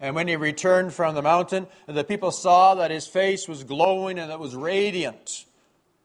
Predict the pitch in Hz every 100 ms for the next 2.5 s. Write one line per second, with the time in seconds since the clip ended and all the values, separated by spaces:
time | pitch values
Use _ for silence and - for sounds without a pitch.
0 | _ _ _ - 123 120 160 151 131 135
1 | 139 - 139 127 127 120 117 120 117 110
2 | 107 - 131 117